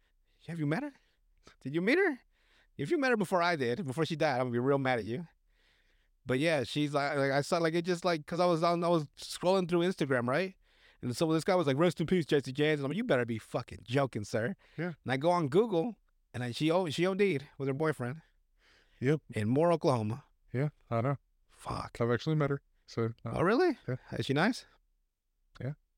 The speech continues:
Speaker 2: Normal middle-aged woman.
Speaker 1: She tall? How'd you meet her?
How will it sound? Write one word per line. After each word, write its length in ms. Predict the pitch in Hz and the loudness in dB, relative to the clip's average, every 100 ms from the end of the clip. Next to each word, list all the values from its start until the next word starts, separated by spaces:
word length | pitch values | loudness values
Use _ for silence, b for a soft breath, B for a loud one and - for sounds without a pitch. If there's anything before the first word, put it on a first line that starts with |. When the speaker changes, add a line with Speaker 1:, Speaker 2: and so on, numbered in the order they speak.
| _ - | _ -2
Speaker 2:
Normal 240 | 117 135 | 0 2
middle-aged 360 | 123 120 131 131 | 0 2 2 2
woman. 260 | 135 135 - _ - - | 0 -2 -6 _ -20 -10
Speaker 1:
She 120 | 117 | -4
tall? 320 | 104 143 208 - b b b b b b _ _ - | 0 0 0 -8 b b b b b b _ _ -4
How'd 140 | 147 | -2
you 80 | 156 | 0
meet 180 | 180 147 | 0 -2
her? 160 | 151 | -4